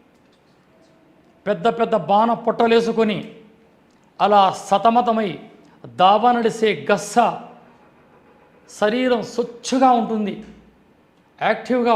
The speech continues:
ఉండరు. దేనికి? అక్కడ మీకు లివర్లో ఒక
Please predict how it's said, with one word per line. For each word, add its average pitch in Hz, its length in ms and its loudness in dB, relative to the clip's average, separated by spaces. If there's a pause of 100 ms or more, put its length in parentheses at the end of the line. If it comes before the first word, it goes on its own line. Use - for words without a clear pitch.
ఉండరు. 208 300 -2 (640)
దేనికి? 240 440 0 (640)
అక్కడ 156 300 -10 (140)
మీకు 147 200 -14 (100)
లివర్లో 170 400 -10 (100)
ఒక 143 80 -18